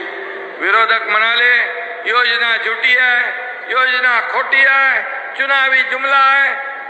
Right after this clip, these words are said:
खाते में पैसे नहीं आएंगे." मला सांगा, तुमच्या कोणाकोणाकडे योजनेचे पैसे आले? हात वर करा. महिलांनी, महिला माझ्या बहिणीने हात वर करा. आता तुमच्या खात्यात पैसे आले,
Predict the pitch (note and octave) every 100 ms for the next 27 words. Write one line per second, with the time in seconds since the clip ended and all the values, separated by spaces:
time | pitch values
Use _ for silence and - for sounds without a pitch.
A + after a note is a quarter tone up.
0 | - A3 B3 C4+ C4+ C4 A#3+ B3+ C#4 C#4+
1 | C#4 C#4 C#4 C#4 C#4 C#4 - - - -
2 | - - - G3+ A3+ A3 A3 A3 A3+ A3+
3 | A3+ A3+ A3 A3 A3 G#3+ A3 A3 A3 G#3
4 | G#3 G#3 G#3 G#3 G#3 G3 F#3+ F#3 E3+ E3
5 | G3+ G3+ F#3 F3 D3+ C#3+ - - - -
6 | G3 G#3 G#3 F#3+ G3+ - - - - A3
7 | A#3 A#3 A3+ A3 G#3 G#3+ A3+ A3 G#3+ G3
8 | G3+ G3+ F3+ F3 D3+ - - - - -
9 | G3+ A3 B3+ C4+ B3 G3 - - - A3+
10 | A#3+ B3+ C4 A#3 A#3+ B3 C4 - B3+ B3+
11 | B3 B3+ B3+ B3